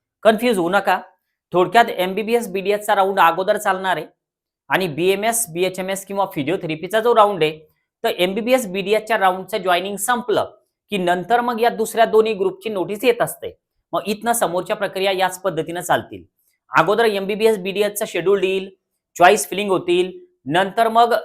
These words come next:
सिलेक्शन लिस्ट येईल, त्यानंतर मग जॉईनिंग होईल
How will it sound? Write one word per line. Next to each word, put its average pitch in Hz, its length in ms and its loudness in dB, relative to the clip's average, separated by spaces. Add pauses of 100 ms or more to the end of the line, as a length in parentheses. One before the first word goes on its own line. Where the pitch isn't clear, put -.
(220)
सिलेक्शन 214 460 2
लिस्ट 202 320 -4
येईल, 185 360 -2 (140)
त्यानंतर 190 420 4
मग 220 260 0
जॉईनिंग 180 420 2
होईल 170 400 0